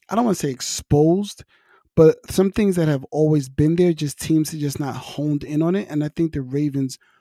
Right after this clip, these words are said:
honed in on, "We're not afraid of you. We're gonna come here and we'll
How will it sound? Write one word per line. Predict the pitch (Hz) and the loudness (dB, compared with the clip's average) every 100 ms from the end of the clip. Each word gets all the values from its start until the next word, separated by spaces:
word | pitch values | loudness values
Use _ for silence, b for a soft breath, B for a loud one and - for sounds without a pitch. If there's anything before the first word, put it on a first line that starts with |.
| _ | _
honed | _ - 160 165 160 156 - | _ -2 2 4 4 2 -4
in | 156 147 143 | -4 -2 0
on, | 135 131 127 b b b b | -2 -4 -6 b b b b
"We're | 127 | -4
not | 127 135 151 | -2 -2 -4
afraid | 147 143 131 | -4 -4 -4
of | 123 | -4
you. | 123 123 - b b - | -6 -6 -8 b b -6
We're | 139 | -2
gonna | 135 127 | -2 -2
come | - 156 147 | -4 -2 0
here | 147 127 | -2 -4
and | 127 | -6
we'll | 135 | -6